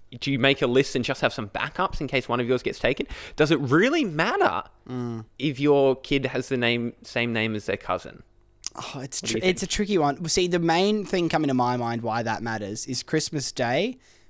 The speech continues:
Speaker 2: presents under the tree. They're gonna have to, you know, distinguish, "Oh, which Chris is this for?" Do you know what I mean? Like, you, you want when
Speaker 1: I'll
Speaker 2: you
Speaker 1: tell you a good story about that.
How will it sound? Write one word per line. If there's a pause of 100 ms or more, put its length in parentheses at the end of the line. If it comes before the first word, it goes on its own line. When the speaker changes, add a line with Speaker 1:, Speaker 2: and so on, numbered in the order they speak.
Speaker 2:
presents
under
the
tree. (540)
They're
gonna
have
to,
you
know,
distinguish,
"Oh,
which
Chris
is
this
for?"
Do
you
know
what
I
mean?
Like, (520)
you,
you
want
when
Speaker 1:
I'll
Speaker 2:
you
Speaker 1:
tell
you
a
good
story
about
that.